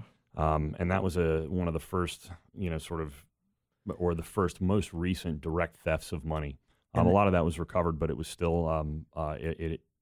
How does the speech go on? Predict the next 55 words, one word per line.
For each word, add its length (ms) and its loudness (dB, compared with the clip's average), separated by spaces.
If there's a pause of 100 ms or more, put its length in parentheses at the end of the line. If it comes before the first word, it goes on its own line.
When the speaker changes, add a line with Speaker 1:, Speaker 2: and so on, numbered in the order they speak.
(240)
Speaker 1:
it 120 -2
impacted 440 -2
the 60 -10
company, 400 -8
uh, 120 -6
the 140 -8
company's 300 -10
bottom 260 -4
line 180 -2
in 60 -6
a 40 -10
great 220 -6
way. 140 -4
Speaker 2:
Sure. 360 2
The, 180 -4
the 280 -4
perpetrators, 680 2
did 260 2
they 240 4
identify 440 0
the 80 -4
perpetrators? 580 -4
Or? 220 -4
Speaker 1:
No, 260 6
they 120 6
didn't. 380 4
Um, 440 4 (480)
it, 380 -10 (180)
it 120 4
was, 300 4
uh, 180 4
a 120 4
brazen, 840 4
um, 260 -4
you 100 0
know, 80 0
just 200 -4
theft, 440 -2 (260)
you 160 -4
know, 120 -2
in 120 0
the, 160 -4
into 140 0
the 80 -2
systems, 580 -4
and 160 -6
they're 60 -4
still 260 -4
looking 220 -6
for, 340 -4
uh, 140 -6
for 160 -10
who 80 -6
did 140 -2
it. 120 -6